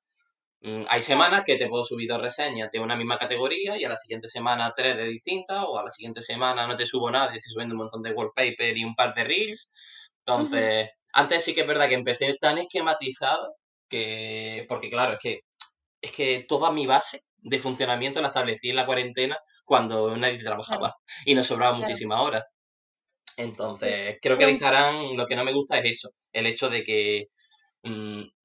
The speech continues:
Speaker 1: te obliga tanto a que si quieres que tu cuenta funcione tenga que ser como si fuera tu trabajo principal, que eso la verdad que
Speaker 2: Ujú.
Speaker 1: no me gusta nada.
Speaker 2: No, no, totalmente. Y además yo creo que es algo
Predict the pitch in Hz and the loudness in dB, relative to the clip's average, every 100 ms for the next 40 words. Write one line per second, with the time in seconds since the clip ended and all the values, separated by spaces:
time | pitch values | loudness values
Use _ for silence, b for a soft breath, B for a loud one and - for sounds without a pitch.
0 | - 139 120 123 139 156 139 123 110 107 | 2 4 4 2 2 4 4 2 0 -6
1 | - 120 120 113 110 113 113 101 123 143 | -2 -2 -2 -6 -6 -6 -8 -6 -4 -6
2 | 135 139 139 147 143 131 107 107 120 135 | -8 -8 -8 -10 -12 -8 -8 -6 -4 -4
3 | 139 123 - - 117 113 113 - 135 131 | -4 -4 -6 -6 -6 -6 -12 -6 -2 -2
4 | 135 131 123 123 120 110 110 113 104 127 | -2 -2 0 0 -2 -4 -6 -6 -2 0
5 | - - _ - - - - - - - | -2 -6 _ -16 -16 -16 -20 -20 -20 -16
6 | - 101 139 123 110 101 104 104 101 98 | -8 -4 -4 -4 -6 -6 -8 -8 -10 -12
7 | 101 107 _ _ _ _ - 262 262 247 | -12 -14 _ _ _ _ -12 -6 -4 -4
8 | 233 226 220 220 214 214 208 208 214 226 | -6 -8 -8 -8 -8 -8 -6 -4 -4 -4
9 | 233 247 247 247 240 247 240 247 240 254 | -4 -4 -2 -4 -2 -4 -4 -6 -4 -4
10 | 254 | -6